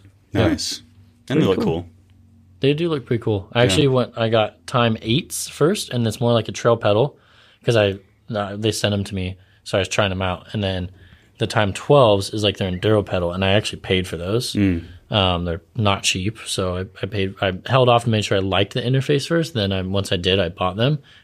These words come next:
Speaker 1: they actually work really well and have a lot of good engagement on the, on
Speaker 2: Nice.
Speaker 1: the shoe. So yeah, I'm stoked with them, and I'd love to run Crank Brothers, but I just can't get along with them. So yeah,
Speaker 2: Nice. Well,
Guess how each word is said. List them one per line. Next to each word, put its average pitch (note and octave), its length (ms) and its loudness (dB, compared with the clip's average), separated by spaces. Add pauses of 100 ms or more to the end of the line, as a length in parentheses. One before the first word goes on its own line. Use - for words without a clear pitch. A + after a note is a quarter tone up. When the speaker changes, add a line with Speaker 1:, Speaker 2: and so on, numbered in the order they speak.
Speaker 1:
they G2+ 120 -2
actually A#2+ 240 0
work F2+ 120 0
really G2 360 2
well F#2 180 2
and F2+ 100 -2
have F#2+ 120 -4
a - 20 -2
lot F2+ 180 0
of F2 60 -4
good F2+ 140 -4
engagement E2+ 500 -8
on F2 140 -12
the, F#2 100 -14 (160)
on G#2+ 80 -4
Speaker 2:
Nice. F2 240 0
Speaker 1:
the A2+ 80 0
shoe. E2 100 -2
So F2+ 280 -6 (260)
yeah, A#2 160 2 (380)
I'm C#3+ 100 -2
stoked B2+ 240 2
with A#2+ 80 2
them, B2 160 4
and F#2+ 140 0 (580)
I'd B2 120 4
love C#3 160 2
to C3+ 100 4 (120)
run B2 220 4
Crank A2+ 220 4
Brothers, A2+ 280 4
but F#2 180 0
I F#2+ 40 2
just G2 160 -2
can't G2+ 240 -2
get F#2 100 0
along F2+ 200 0
with F2 100 -8
them. F2+ 180 -4
So F2+ 300 -6 (840)
yeah, G2+ 100 -4 (560)
Speaker 2:
Nice. G#2 460 -4 (1500)
Well, G#2+ 300 -2